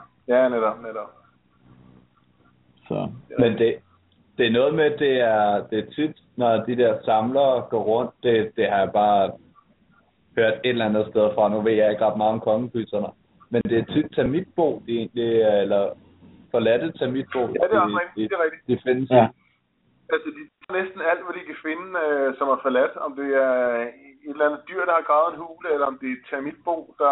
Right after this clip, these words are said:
Speaker 1: er blevet forladt, eller hvad det er, så, øh, så bruger de det.
Speaker 3: Ja.
Speaker 1: Øh, og der er jo rigtig, rigtig mange termitboer, men der er også rigtig, rigtig mange huler fra andre dyr. Så
Speaker 3: Ja.
Speaker 1: de tager,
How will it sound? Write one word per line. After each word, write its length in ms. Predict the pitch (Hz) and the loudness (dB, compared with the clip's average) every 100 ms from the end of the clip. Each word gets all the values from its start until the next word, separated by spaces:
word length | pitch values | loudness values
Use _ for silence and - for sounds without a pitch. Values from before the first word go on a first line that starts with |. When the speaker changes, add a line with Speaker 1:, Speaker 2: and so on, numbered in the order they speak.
| 139 | 2
Speaker 1:
er 80 | 131 | 2
blevet 160 | 135 135 | -2 -4
forladt, 320 | 139 131 135 - - | -2 0 0 -2 -12
eller 200 | 135 123 120 117 120 | -6 -2 -2 -2 -4
hvad 120 | 127 135 | -4 -2
det 80 | 127 123 | 0 -4
er, 60 | 131 - | -6 -2
så, 100 | 135 135 131 127 | 2 4 4 2
øh, 160 | 120 117 | 0 -2
så 40 | 139 131 | -6 -2
bruger 180 | 135 147 | 0 0
de 120 | 135 | -2
det. 80 | 135 - _ _ _ _ _ _ _ _ - | -8 -12 _ _ _ _ _ _ _ _ -2
Speaker 3:
Ja. 140 | 143 - 247 | 0 0 0
Speaker 1:
Øh, 280 | 120 117 233 _ _ | 0 -2 -4 _ _
og 100 | - 127 | -2 4
der 80 | 127 123 | 6 6
er 40 | 123 | 2
jo 200 | 120 117 _ _ _ _ _ _ _ _ _ - - - 143 | -4 -12 _ _ _ _ _ _ _ _ _ -20 -20 -10 -2
rigtig, 220 | 143 - 135 | -2 -2 -4
rigtig 200 | 113 127 | -4 -4
mange 200 | 113 110 107 | -6 -6 -6
termitboer, 480 | 117 113 - 123 107 | -10 -10 -8 -4 -2
men 120 | 110 | 2
der 60 | 113 | 4
er 100 | 123 | 2
også 120 | 123 120 131 | 0 -6 -2
rigtig, 280 | 131 127 127 | -2 -2 -4
rigtig 240 | 113 - | -4 -4
mange 200 | 120 117 | -6 -4
huler 300 | 120 117 117 123 | -4 -6 -4 -4
fra 140 | 123 110 | 0 0
andre 160 | 113 117 | 0 -8
dyr. 200 | 117 - _ _ _ _ _ _ - | -10 -12 _ _ _ _ _ _ 0
Så 80 | 117 110 117 | 2 4 4
Speaker 3:
Ja. 100 | 123 | 2
Speaker 1:
de 60 | 120 | -2
tager, 120 | - | -6